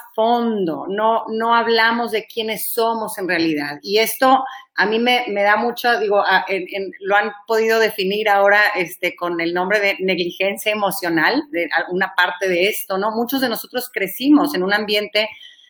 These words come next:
de negligencia emocional, en donde las personas que nos rodeaban, nuestros padres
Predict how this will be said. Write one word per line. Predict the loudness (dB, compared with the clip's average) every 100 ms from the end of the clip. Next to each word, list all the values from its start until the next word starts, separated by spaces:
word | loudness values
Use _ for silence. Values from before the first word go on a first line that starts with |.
| _
de | 0
negligencia | 2 2 2 2 2 2
emocional, | 0 0 -2 2 4 4
en | 2 0
donde | 0 2 0 -2 -12 -20 _
las | -2 -2
personas | 0 -2 -2 0
que |
nos | -2 0
rodeaban, | 2 4 4 4 0
nuestros | -4 -8 -4
padres | 2 4 4 0